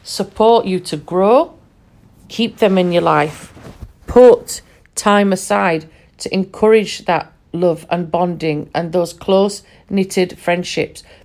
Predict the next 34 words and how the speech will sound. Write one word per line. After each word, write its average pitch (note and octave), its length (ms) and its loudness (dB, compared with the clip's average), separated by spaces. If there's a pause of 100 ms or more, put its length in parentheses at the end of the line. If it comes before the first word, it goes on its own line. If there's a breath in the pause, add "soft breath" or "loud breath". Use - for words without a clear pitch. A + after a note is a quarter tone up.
because F3+ 340 -2
you F#3+ 100 -2
need G3 360 -2
them. D3+ 320 -4 (840 soft breath)
You F#3+ 120 -2
need G3+ 320 0
them G3 160 -2
to F#3+ 140 -10
help F#3+ 340 -4
you F#3 80 -2
with F3+ 180 -6
part E3+ 240 -2
of E3 60 -10
your E3+ 100 -2
dreams. D#3 420 -6
You E3 60 -8
need F#3+ 280 -2
them F3+ 160 0
to E3+ 120 -10
help E3 320 -4
you E3 60 -4
grow. D3+ 420 2 (340 loud breath)
You F3 120 -2
need G3 340 2
them F3 200 4
to - 120 -10
help F3 380 0
you F3 100 0
be E3 140 -6
wise D#3 500 2
and - 180 -6
to D#3 80 -14
be D#3 120 -8
safe. D3+ 580 -2